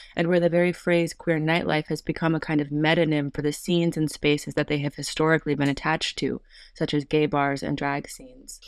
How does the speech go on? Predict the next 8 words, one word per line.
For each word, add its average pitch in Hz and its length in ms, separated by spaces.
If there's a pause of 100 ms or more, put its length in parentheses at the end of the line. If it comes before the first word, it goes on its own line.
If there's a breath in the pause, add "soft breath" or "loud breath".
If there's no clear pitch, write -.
(140 loud breath)
The - 140
other 220 200
nightlife 185 420
genre 160 360
that 156 200
queer 160 220
scholarship 151 640
centers, 165 560